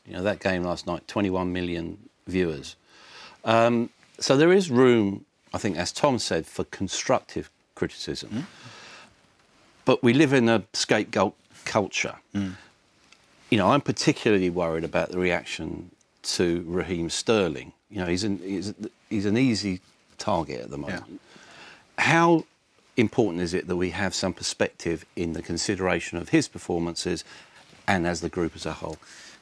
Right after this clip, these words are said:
Speaker 2: Yeah, it's hugely important, um, both for, for him personally and for the team, because if you hear other members of that England squad talk, they are incredibly protective of Raheem Sterling, and that's, that's for a reason,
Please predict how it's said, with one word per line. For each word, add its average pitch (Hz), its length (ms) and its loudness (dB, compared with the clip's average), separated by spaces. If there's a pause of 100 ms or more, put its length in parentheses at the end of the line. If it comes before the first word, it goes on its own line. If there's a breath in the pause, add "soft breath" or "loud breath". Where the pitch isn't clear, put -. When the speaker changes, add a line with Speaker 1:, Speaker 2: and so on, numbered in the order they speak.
Speaker 2:
Yeah, 123 160 4
it's - 160 0
hugely 120 320 6
important, 95 640 0
um, 98 420 0 (160)
both 113 240 4
for, 104 300 2 (380 loud breath)
for - 120 0
him 131 240 4
personally 123 640 2 (220)
and 113 300 2
for - 160 -2
the 107 80 4
team, 117 380 4
because 107 360 0
if 101 80 0
you 110 140 4
hear 120 440 6 (260 loud breath)
other 113 160 4
members 110 320 4
of 104 60 0
that 104 140 2
England 101 320 -2
squad 98 300 -2
talk, 107 320 2
they 107 140 2
are 107 120 4
incredibly 107 440 0
protective - 440 -2
of 90 60 -8
Raheem 92 260 -6
Sterling, 95 340 -4
and 101 100 -2
that's, - 220 0 (520 loud breath)
that's - 240 2
for 117 340 4
a 107 40 4
reason, 107 480 2